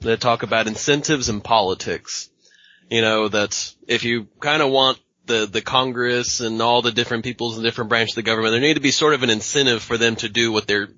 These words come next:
really should be doing in the first place, but, and, uh, it had a lot to do, I, I,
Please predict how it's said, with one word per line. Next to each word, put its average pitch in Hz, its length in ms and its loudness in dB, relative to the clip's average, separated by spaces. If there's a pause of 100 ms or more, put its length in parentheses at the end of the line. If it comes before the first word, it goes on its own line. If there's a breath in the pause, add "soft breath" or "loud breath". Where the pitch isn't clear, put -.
(100)
really 101 440 0
should 95 380 -4
be 95 140 -4
doing 95 240 -2
in 78 100 -6
the 90 60 -6
first 143 320 2
place, 92 320 0
but, - 240 -10 (1120 soft breath)
and, 143 180 2
uh, 131 200 2
it 135 140 2
had 139 180 -2
a 123 60 -4
lot 127 200 2
to 135 80 -8
do, 113 580 -4
I, 135 200 -2
I, 135 380 -2